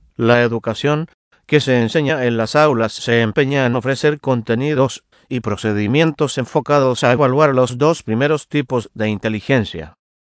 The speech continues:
lingüística y lógico-matemática. No obstante, esto resulta totalmente insuficiente en el proyecto de educar a los alumnos en plenitud de sus potencialidades.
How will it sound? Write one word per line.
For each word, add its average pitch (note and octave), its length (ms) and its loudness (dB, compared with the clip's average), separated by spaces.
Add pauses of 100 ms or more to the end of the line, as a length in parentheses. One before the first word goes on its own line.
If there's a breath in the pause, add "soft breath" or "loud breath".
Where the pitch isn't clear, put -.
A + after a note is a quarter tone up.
(240)
lingüística C#3 880 -2
y A#2 80 -2
lógico-matemática. A#2+ 1300 -2 (520)
No C3 320 4
obstante, D3 680 -2 (420 soft breath)
esto B2+ 440 -4 (360)
resulta C3 540 0
totalmente C#3 680 -2
insuficiente B2 840 0
en A#2 80 0
el A2 100 -2
proyecto C#3 580 0
de A#2+ 160 4
educar A#2 480 0
a A#2 80 -6
los G#2+ 220 -4
alumnos B2+ 460 0
en A2+ 120 -2
plenitud A2+ 520 -2
de A#2+ 120 -2
sus - 280 -8
potencialidades. A2+ 1200 -2